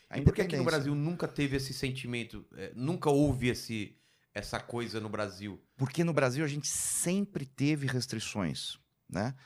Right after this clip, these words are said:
Speaker 1: O Estado sempre impôs muitos
Speaker 2: Mas vamos
Speaker 1: limites.
Speaker 2: voltar lá pra época da dominação portuguesa.
Speaker 1: Se você
Speaker 2: Ah,
Speaker 1: fabri-,
Speaker 2: podia ter va-,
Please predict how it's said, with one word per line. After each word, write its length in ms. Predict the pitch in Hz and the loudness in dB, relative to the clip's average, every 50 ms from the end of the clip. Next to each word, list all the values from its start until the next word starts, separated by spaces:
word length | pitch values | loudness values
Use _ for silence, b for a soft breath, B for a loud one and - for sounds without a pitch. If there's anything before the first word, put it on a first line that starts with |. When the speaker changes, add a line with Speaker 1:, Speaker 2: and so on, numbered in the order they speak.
| B B B | B B B
Speaker 1:
O 80 | B 80 | B -2
Estado 400 | 90 - - - 127 131 135 127 | 0 0 2 4 4 4 2 0
sempre 420 | 120 - - 156 165 175 - 160 147 | -4 -8 -6 -4 -4 -4 -4 -4 -4
impôs 320 | 135 131 - 127 127 98 | -4 -2 0 0 0 2
muitos 460 | 98 113 127 151 180 208 214 - - | 2 2 4 4 4 2 0 -2 -2
Speaker 2:
Mas 80 | 151 131 123 | 0 0 2
vamos 140 | 110 104 98 | 2 2 2
Speaker 1:
limites. 200 | 113 156 170 165 | 2 2 2 2
Speaker 2:
voltar 280 | 151 151 147 - 143 131 | 0 0 0 0 -2 -2
lá 120 | 135 135 | -2 -2
pra 180 | 131 131 131 127 | -2 0 0 0
época 300 | 127 127 123 - 127 123 | 0 0 -2 -4 -6 -4
da 100 | - 117 | -4 -4
dominação 760 | 113 104 117 113 117 113 110 107 107 - - - 113 110 107 | -4 -4 -6 -6 -6 -6 -6 -6 -6 -8 -8 -8 -6 -6 -6
portuguesa. 760 | - - 107 - - 104 95 104 104 98 92 87 87 82 87 | -8 -8 -10 -8 -10 -10 -6 -6 -6 -6 -6 -8 -10 -12 -10
Speaker 1:
Se 160 | - - - 107 | -4 -4 -2 0
você 180 | 113 110 - | 0 0 0
Speaker 2:
Ah, 40 | - | 2
Speaker 1:
fabri-, 240 | 110 185 170 165 160 | 2 4 4 4 4
Speaker 2:
podia 120 | 143 143 131 | 4 2 2
ter 140 | 135 131 127 | 2 0 2
va-, 320 | 117 117 110 - - - | 2 2 0 -2 -4 -10